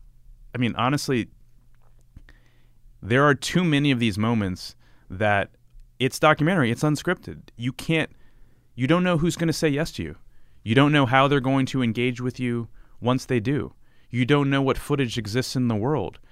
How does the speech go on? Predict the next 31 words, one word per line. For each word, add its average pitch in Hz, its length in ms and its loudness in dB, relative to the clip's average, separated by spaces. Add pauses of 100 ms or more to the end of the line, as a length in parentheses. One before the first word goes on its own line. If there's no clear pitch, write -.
(160)
You 120 140 0
have 139 180 2
an 127 120 4
idea 127 480 2
for 117 200 -2
a 110 40 -2
story 117 360 -2
you 110 80 0
wanna 110 200 -2
tell. 123 400 -6 (680)
We 117 160 4
are 131 140 8
prepared. 131 500 2
I 95 80 0
do 120 240 2
sort 123 240 -2
of 98 200 -4 (280)
meticulously 131 640 -2
write 123 220 4
out 131 180 4
a 98 80 0
very, 110 560 2
very, 135 320 4
very, 123 320 4
very, 127 380 2
very, 131 320 4
very, 131 340 4 (260)
very, 131 360 6
very 127 280 4
long 127 260 4
document 117 520 0